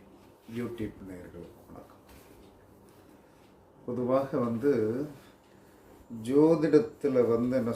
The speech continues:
சொல்றாங்கன்னா வந்து, நம்மளுக்கு எந்த கிரகம் வந்து வலிமையாக இருக்கிறதோ,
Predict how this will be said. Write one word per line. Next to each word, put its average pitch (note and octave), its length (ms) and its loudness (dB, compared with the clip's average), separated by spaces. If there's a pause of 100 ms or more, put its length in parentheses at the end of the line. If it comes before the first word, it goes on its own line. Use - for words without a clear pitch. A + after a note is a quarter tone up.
சொல்றாங்கன்னா G2+ 460 -6
வந்து, G2+ 800 -8 (1400)
நம்மளுக்கு B2 520 0
எந்த C#3+ 540 4
கிரகம் C#3 680 0
வந்து A#2 420 -2
வலிமையாக A2+ 760 -2
இருக்கிறதோ, G2 800 -8